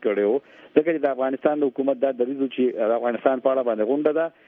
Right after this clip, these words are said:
دوی پکې ګډون نه دي کړی. د هغې ته دا جواب ویل شوی په دې بیانیه کې چې دوی به په راتلونکې غونډه کې د افغانستان ګډون په دې پروسه کې، دې درې اړخیزه پروسه کې د ګډون دی هرکلی کوي. دا خو هغه مهم شیان وو چې د دغې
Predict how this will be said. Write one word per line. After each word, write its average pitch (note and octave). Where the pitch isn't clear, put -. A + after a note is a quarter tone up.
دوی D3
پکې C#3
ګډون B2+
نه C#3
دي A#2
کړی. G#2
د G#2
هغې A#2+
ته F#3
دا D3+
جواب B2+
ویل A#2
شوی C#3+
په A2
دې C#3
بیانیه A#2
کې C3+
چې D#3+
دوی F3
به D#3
په B2
راتلونکې B2+
غونډه C#3+
کې C#3
د A#2
افغانستان A2+
ګډون A2+
په B2
دې A2
پروسه C3
کې، A#2
دې E3+
درې B2
اړخیزه E3+
پروسه A#2+
کې B2+
د A#2+
ګډون A#2+
دی C3+
هرکلی A2+
کوي. G#2
دا G#3+
خو F#3+
هغه C#3
مهم C3+
شیان C3
وو C3+
چې -
د A#2+
دغې A#2+